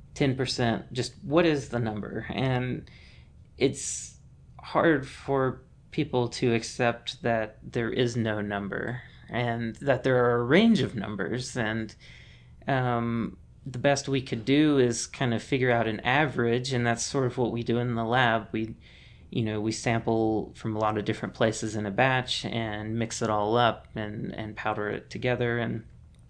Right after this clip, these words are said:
so, you know, ultimately the number the lab generates is, is somewhat of an average that often is bracketed by a certain,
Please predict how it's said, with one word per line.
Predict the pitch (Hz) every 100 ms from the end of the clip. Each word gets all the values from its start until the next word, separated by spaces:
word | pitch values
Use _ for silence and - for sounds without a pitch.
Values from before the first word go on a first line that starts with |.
| - - - - - - - - -
so, | - 143 135 120 - -
you | -
know, | 131 123
ultimately | 135 143 143 117 127
the | 123 123
number | 120 120 120
the | 110 117
lab | 117 117 107
generates | 123 127 120 113 -
is, | 110 110 - -
is | - -
somewhat | 147 135 120
of | 117 113
an | 107
average | 120 120 113 120 120 117 -
that | 120 110 - - - - - -
often | 135 127 135 127
is | 113
bracketed | 101 110 113 113 113 107
by | 107 107
a |
certain, | 107 120 117 120 117 110 95 85